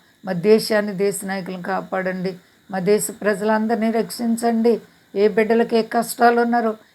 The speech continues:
యేసు నామములో విడుదల కలుగును గాక. రోగులను స్వస్థపరచండి, అక్కర్లో ఉన్న బిడ్డలకు తీర్చండి. అలాగే ప్రభు, మీ దాసులను,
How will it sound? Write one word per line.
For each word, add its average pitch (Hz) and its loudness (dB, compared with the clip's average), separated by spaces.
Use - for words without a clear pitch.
యేసు 254 6
నామములో 233 0
విడుదల 254 2
కలుగును 208 -2
గాక. 185 -4
రోగులను 196 -2
స్వస్థపరచండి, 196 -4
అక్కర్లో 202 -4
ఉన్న 208 -4
బిడ్డలకు 202 -6
తీర్చండి. 214 -2
అలాగే 190 -2
ప్రభు, 185 -6
మీ 190 -6
దాసులను, 208 -2